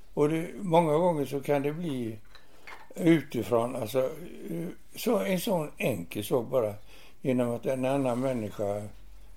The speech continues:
kanske säger något eller gör någonting dumt mot en. Och, och då, då slår ego till. Och så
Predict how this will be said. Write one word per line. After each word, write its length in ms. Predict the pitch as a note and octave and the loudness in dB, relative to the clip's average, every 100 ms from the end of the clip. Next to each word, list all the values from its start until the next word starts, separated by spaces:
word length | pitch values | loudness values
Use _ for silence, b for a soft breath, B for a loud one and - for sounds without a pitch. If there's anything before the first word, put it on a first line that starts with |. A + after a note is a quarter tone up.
| - - | -14 -4
kanske 300 | A2+ G#2 A#2+ | -2 -2 -4
säger 440 | - D3+ A#2 G#2+ | 2 2 4 2
något 260 | C3 A#2 G#2+ | 2 0 0
eller 180 | G#2 A2+ | 0 0
gör 340 | B2 A2+ G#2 | 2 2 2
någonting 440 | G2 G2+ - G#2 | 0 -4 -4 -6
dumt 280 | G#2+ G2+ F2 G#2 | -2 -2 -2 -6
mot 280 | A2 F#2+ | -8 -6
en. 160 | G2+ F#2+ - - - - b b b b b - - - - | -8 -8 -12 -16 -16 -16 b b b b b -16 -16 -16 -14
Och, 500 | - C3 B2 B2+ C3 C3 B2+ C3 - - - - | -6 2 6 8 8 6 4 0 -6 -14 -14 -12
och 180 | - D#3 E3 - - - - E3 | -4 -4 -4 -6 -8 -8 -8 -6
då, 260 | D#3 D#3 D#3 | -4 -4 -6
då 280 | C3+ C3+ C#3+ | -2 -2 -2
slår 340 | - D3 D3 | 2 6 8
ego 360 | E3 C3 A2+ B2 | 6 2 0 -2
till. 380 | - C3+ G2+ F2 - B B B B | 0 0 0 -4 -10 B B B B
Och 420 | - D3 C3 C3 | -6 0 4 4
så 100 | B2+ | 2